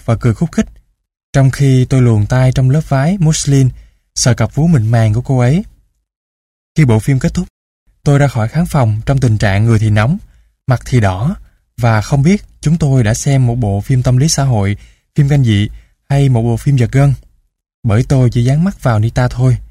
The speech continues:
và tôi hy vọng chuyện của chúng tôi dần dần, nhưng chắc chắn, sẽ trở thành một thiên tình sử. Sanka bước vào phòng tôi vừa khóc. "Có chuyện gì vậy?" Tôi hỏi.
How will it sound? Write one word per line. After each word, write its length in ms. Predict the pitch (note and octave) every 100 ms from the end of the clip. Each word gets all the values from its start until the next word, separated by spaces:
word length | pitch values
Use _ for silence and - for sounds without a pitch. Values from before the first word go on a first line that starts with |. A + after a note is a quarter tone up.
| _ _ _ -
và 260 | A#2+ A2+ G#2+
tôi 180 | C3+
hy 80 | D3
vọng 280 | B2+ G#2 G2 - - -
chuyện 200 | - G2+
của 80 | A#2+
chúng 180 | D3 D#3
tôi 260 | D3+ C3+
dần 160 | A#2 A2
dần, 220 | A2 G2 F#2 - _ -
nhưng 280 | B2+ A#2+ A2+
chắc 200 | D#3 -
chắn, 260 | B2 D#3+ - - _ -
sẽ 120 | B2+
trở 140 | C3
thành 280 | B2+ C3 G#2+
một 320 | G2+ G2+ G2
thiên 160 | - B2
tình 140 | A#2+
sử. 340 | G#2 A2 F#2 D#3 - _ _ _ _ _ _ _ _ _ _ _ _ _ _ -
Sanka 540 | D3 C3+ C3+ B2+ B2+
bước 180 | C#3 F#3
vào 80 | B2+
phòng 220 | A#2+ G#2
tôi 140 | B2 A#2+
vừa 140 | A2
khóc. 220 | - E3+ - - _ _ _ _ _ _ -
"Có 80 |
chuyện 200 | G3+ C#3+
gì 80 | D3+
vậy?" 360 | C#3+ B2 C#3+ F3+ - _ _ _ _ _ _ _
Tôi 120 | - A#2+
hỏi. 360 | A2+ F#2 D3